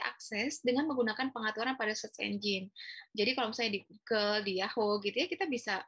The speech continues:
eh, atur sebenarnya gitu ya, untuk memudahkan, eh, supaya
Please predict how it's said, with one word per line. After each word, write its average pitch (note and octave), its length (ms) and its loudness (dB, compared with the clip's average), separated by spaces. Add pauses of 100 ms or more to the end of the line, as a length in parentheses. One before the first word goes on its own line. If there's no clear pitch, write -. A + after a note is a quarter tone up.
(300)
eh, A3+ 160 -4
atur C4+ 400 -2
sebenarnya G#3 640 -2
gitu G#3+ 240 -2
ya, - 80 -2
untuk A#3+ 320 -6
memudahkan, A3+ 720 -4
eh, A3 320 -6
supaya B3 480 -2